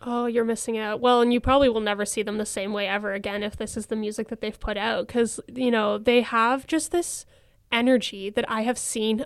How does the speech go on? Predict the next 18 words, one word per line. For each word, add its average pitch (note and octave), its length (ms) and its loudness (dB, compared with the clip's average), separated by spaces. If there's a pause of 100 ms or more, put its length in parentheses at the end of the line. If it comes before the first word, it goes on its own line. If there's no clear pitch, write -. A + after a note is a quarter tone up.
(160)
unmatched. A3+ 1120 -2 (200)
And A#3+ 140 4
I've D4+ 260 6
been E4+ 200 4
to D4+ 280 4
a A3+ 100 2
lot G#3+ 540 4
of G#3 140 -2
live G3+ 280 -6
shows. - 460 -8 (320)
It's B3+ 180 4
embarrassing G#3 600 -2
how - 140 -12
many - 160 -8
live - 240 -6
shows B3+ 260 4
I've A#3+ 140 2
been C#3+ 180 6